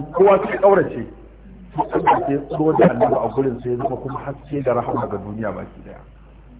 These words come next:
Wata hikima ta Allah. A kan rasa wani abu, sai Allah ya maiwa da mutane wani abu. Da zafi, da yashi, da tsaji, dutse, sai Allah ya musanya musu da aiko da zubin rahama.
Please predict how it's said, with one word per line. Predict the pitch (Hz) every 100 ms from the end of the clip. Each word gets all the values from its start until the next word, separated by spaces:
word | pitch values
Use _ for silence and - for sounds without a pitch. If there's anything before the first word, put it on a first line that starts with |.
| - - - - - -
Wata | 110 127 131
hikima | 123 - 143 101
ta | 95
Allah. | 101 95 95 - - - - - - - - -
A | - -
kan | 180
rasa | 139 - 196 185
wani | 180 190
abu, | 180 156
sai | 175 175
Allah | 180 160
ya |
maiwa | 147 156 147
da |
mutane | 135 139 131 123
wani | 127 127
abu. | 117 95 - - - - - 123 196 208
Da | 160 143
zafi, | - 196 196 208 190
da | 170
yashi, | 151 147 139 202 185
da |
tsaji, | 170 - 175 147 147
dutse, | 160 240 - 185 - - - -
sai | -
Allah | 190 185
ya | 156
musanya | 175 196 165 143 156
musu | 160 160
da | 151 -
aiko | 156 -
da | 170 135
zubin | - 131 117
rahama. | 117 110